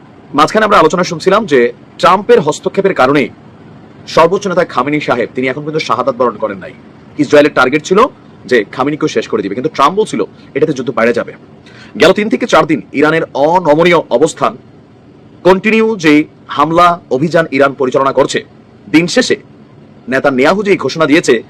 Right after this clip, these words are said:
এবং তারা যা করে দেখাইছে, সবগুলা প্রধান কিন্তু শেষ, দ্বিতীয় ধাপের অনেক নেতাও কিন্তু শেষ। তো সেইখানে ইরানের প্রেসিডেন্ট অথবা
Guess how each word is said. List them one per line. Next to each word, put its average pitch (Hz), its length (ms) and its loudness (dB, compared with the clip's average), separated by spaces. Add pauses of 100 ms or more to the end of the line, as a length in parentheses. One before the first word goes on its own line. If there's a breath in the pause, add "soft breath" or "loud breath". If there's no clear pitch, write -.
(180 loud breath)
এবং 180 300 0
তারা 185 560 4
যা 156 320 0
করে 190 200 6
দেখাইছে, 135 420 0 (640)
সবগুলা 156 300 0
প্রধান 165 240 0
কিন্তু 180 160 -6
শেষ, - 380 -4 (320)
দ্বিতীয় 165 340 2
ধাপের 175 240 2
অনেক 175 220 0
নেতাও 165 180 -2
কিন্তু 160 160 -6
শেষ। 101 360 -8 (760)
তো - 60 -6
সেইখানে 156 460 0
ইরানের 131 240 0
প্রেসিডেন্ট 175 400 -2
অথবা 143 480 0